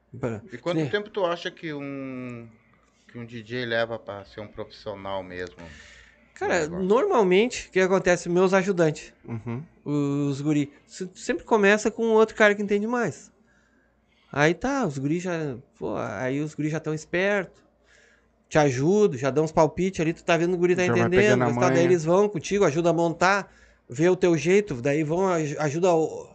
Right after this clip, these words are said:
Speaker 1: né, às vezes também vão trabalhar com as bandas, aí vão tirando uma, uma febre com as bandas. Daí, normalmente o cara aprende com os outros.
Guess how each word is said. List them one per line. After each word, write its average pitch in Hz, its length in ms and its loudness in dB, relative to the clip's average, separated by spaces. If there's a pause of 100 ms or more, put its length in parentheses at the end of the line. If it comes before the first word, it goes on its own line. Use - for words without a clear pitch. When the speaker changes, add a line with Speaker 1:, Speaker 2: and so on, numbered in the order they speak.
Speaker 1:
né, 143 180 -4
às 147 180 -2
vezes 165 420 -4
também 160 220 -2
vão 160 120 -2
trabalhar 160 320 4
com 165 80 0
as 156 120 2
bandas, 170 460 2 (560)
aí 139 140 2
vão 156 180 0
tirando 156 340 0
uma, 143 280 0
uma 135 180 -2
febre 147 260 0
com 151 100 -2
as 139 120 -2
bandas. 160 360 0 (960)
Daí, 175 1200 4 (920)
normalmente 240 920 2
o 214 40 -6
cara 220 240 2
aprende 220 440 0
com 254 100 -10
os 302 120 -6
outros. - 460 0